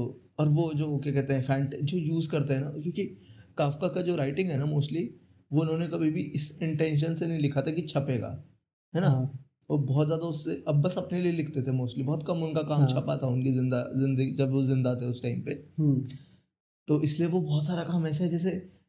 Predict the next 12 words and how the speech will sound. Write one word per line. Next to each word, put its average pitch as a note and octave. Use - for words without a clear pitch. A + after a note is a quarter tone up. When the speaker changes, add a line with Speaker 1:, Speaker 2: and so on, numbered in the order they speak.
Speaker 1:
कोई F#3
राइटर E3+
पूरा F3
अपना E3+
absurd E3
मोड D#3+
में D3+
आके D3+
पूरा F3
बावरा C#3+
होके D3+
कि -